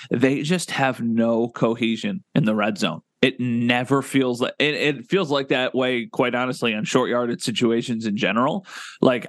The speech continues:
I'm more confident that the Bills are gonna pick up a third and fifteen or a fourth and fifteen than I am that they're gonna pick up a third and two. And that's concerning, but that's just the reality of it. And then going back to the fourth down decision,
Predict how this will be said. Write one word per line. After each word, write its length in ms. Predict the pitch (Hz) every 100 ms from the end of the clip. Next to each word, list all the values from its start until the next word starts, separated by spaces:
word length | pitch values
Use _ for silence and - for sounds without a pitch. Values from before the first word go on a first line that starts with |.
| -
I'm 160 | 131 156
more 220 | 165 143
confident 460 | 151 139 131 135 120
that 100 | 123
the 80 |
Bills 200 | 113 123
are 60 | 127
gonna 160 | 113 117
pick 180 | 120
up 120 | 127 117
a 40 |
third 240 | - 120
and 120 | 110 -
fifteen 420 | 117 - 113 110
or 100 | 104
a 60 |
fourth 300 | - 117 113
and 120 | 117 113
fifteen 380 | 123 - 123
than 100 | 117
I 140 | 110 110
am 80 | 110
that 120 | 117
they're 80 | 113
gonna 160 | 110
pick 180 | - 113
up 100 | 104
a 40 | -
third 240 | 139 110
and 120 | 98
two. 320 | - 190 95 -
And 140 | 123 127
that's 260 | 131 -
concerning, 760 | - - 131 - 147 127 95 73 - - 143
but 420 | 131 127 120 - -
that's 320 | 120 120 -
just 160 | 127 -
the 80 |
reality 440 | 113 113 117 120 107
of 140 | 104
it. 120 | 98 -
And 120 | 120
then 140 | 117
going 240 | 123 131 135
back 220 | 127 127
to 100 | 120
the 60 |
fourth 320 | 110 123 120 -
down 220 | 120 135
decision, 500 | 120 117 107 104